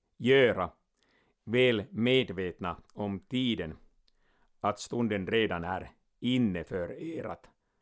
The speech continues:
vakna upp ur sömnen." I grekiskan har vi kai tuuto, eidotes ton kairon.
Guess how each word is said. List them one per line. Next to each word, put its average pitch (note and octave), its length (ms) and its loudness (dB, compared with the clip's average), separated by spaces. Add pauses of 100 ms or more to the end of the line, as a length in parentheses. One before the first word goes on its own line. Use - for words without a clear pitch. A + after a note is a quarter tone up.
(160)
vakna G2 460 -2
upp G2+ 220 -6 (800)
ur A2+ 440 -10 (180)
sömnen." F2+ 680 0 (1900)
I A#2+ 100 -6
grekiskan D3 680 0 (320)
har C3+ 300 4
vi A#2+ 240 0 (440)
kai B2+ 360 2 (260)
tuuto, C3+ 600 2 (920)
eidotes G#2+ 680 -2 (180)
ton F#2+ 220 -8 (260)
kairon. F#2+ 480 -4